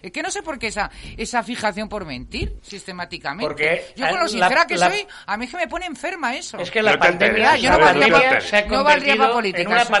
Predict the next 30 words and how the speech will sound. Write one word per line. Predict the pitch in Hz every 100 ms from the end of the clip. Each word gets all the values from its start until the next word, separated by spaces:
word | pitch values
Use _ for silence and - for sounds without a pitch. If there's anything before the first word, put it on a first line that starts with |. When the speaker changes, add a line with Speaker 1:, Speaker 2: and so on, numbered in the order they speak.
| 185
Speaker 2:
pandemia | 202 247 240
política, | 185 175 175 143 135
más | 135 175 -
que | 185
una | 185 175
pandemia | 170 165 185 180
médica. | 156 139 131 127 - - _ _ _ -
Y | 147
aquí, | 147 143 185 202 208 - _ - -
eh, | 143
tanto | - 190 180 180
el | 165
Illa | 135 135 127
como | - 147 147 147 147
el | 147 147
amigo | 143 170 175 170
Simón, | 160 165 208 220 - _ _
que | -
Dios | 139 160 165 143 - - - - -
lo | 151 151
cuide | 160 160 156
muchos | 156 156 147
años, | 175 196 214 - - - -
eh, | 147 143
lo | 151
único | 170 170 156
que | 156
hacen | 165 190
es | 170 131
mentir. | 147 131 113 151 110